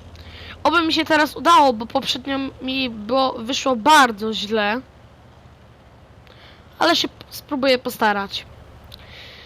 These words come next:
Jeżeli chodzi o kontynuowanie tej serii, to tak jak mówię, b-, y, najczęściej filmiki będą się w weekendy pojawiały. E, tak naprawdę ten filmik nagrywam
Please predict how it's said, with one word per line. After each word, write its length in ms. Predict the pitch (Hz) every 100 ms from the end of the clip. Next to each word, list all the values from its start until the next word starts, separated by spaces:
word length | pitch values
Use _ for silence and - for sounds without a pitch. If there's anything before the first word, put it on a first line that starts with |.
| -
Jeżeli 260 | 254 277 311
chodzi 260 | 320 349 339
o 80 |
kontynuowanie 840 | 339 339 302 339 320 330 330 339 330
tej 180 | 311 285
serii, 320 | - 311 302
to 100 | 269
tak 180 | 294 277
jak 160 | 269
mówię, 260 | 277 277 285
b-, 320 | 247 - 247
y, 40 | 247
najczęściej 580 | 254 247 285 285 269
filmiki 380 | 240 262 269 -
będą 200 | 247 240
się 180 | 226 226
w 100 | 202
weekendy 500 | 247 269 311 302 277
pojawiały. 760 | 269 269 262 269 262 262 262 262 - - - - - - - - - - - - - - - - - - - - - - - - -
E, 360 | 247 247 240 233
tak 220 | 254 -
naprawdę 580 | 247 269 269 226 247 247
ten 280 | 269 262
filmik 520 | 240 269 262 254 247 247
nagrywam 760 | 254 247 262 233 233 226 220